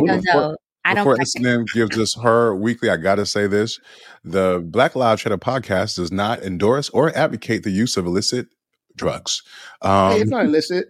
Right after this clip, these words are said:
Speaker 3: nor are
Speaker 1: It's
Speaker 3: we
Speaker 1: not
Speaker 3: talking
Speaker 1: illicit.
Speaker 3: about that necessarily, right? We're just talking
Speaker 1: Right.
Speaker 3: about
Speaker 1: No.
Speaker 3: the non-illicit version of
Speaker 1: Right.
Speaker 3: mushrooms, but just wanted to make it
Speaker 1: Right.
Speaker 3: clear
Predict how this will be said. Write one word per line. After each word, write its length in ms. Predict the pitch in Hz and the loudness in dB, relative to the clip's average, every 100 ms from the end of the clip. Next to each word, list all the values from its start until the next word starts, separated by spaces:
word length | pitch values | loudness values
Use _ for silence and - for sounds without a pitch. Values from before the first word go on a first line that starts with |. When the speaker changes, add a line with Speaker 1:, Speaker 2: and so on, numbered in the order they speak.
| - | 2
Speaker 3:
nor 200 | 143 165 | 4 6
are 140 | 151 | 4
Speaker 1:
It's 80 | 143 | 4
Speaker 3:
we 60 | 151 | 4
Speaker 1:
not 140 | 156 | 4
Speaker 3:
talking 120 | 175 | 2
Speaker 1:
illicit. 220 | 151 127 104 | 0 -2 2
Speaker 3:
about 220 | 107 98 | 0 2
that 220 | 98 - | 2 2
necessarily, 680 | 101 - 104 139 120 85 82 | -2 -4 0 2 2 2 -2
right? 360 | 90 104 113 - | 0 2 0 -2
We're 240 | 101 110 107 | 0 0 0
just 200 | 104 - | -2 -2
talking 160 | 160 | 0
Speaker 1:
Right. 140 | 113 107 | 0 -2
Speaker 3:
about 280 | 101 110 104 | -2 -2 -2
Speaker 1:
No. 120 | - | -2
Speaker 3:
the 60 | 131 | -2
non-illicit 960 | 139 165 110 90 90 95 90 - 92 | 0 0 0 -2 -4 -4 -4 -4 -6
version 300 | - 87 85 | -4 -4 -4
of 80 | 92 | -4
Speaker 1:
Right. 260 | 92 240 104 | 0 2 2
Speaker 3:
mushrooms, 240 | 131 143 139 | -2 -6 -4
but 260 | 117 139 | 0 0
just 140 | 147 139 | -2 0
wanted 180 | 143 139 | 2 2
to 60 | |
make 140 | 139 139 | 2 2
it 40 | |
Speaker 1:
Right. 100 | 135 | 2
Speaker 3:
clear 260 | 175 139 | 2 2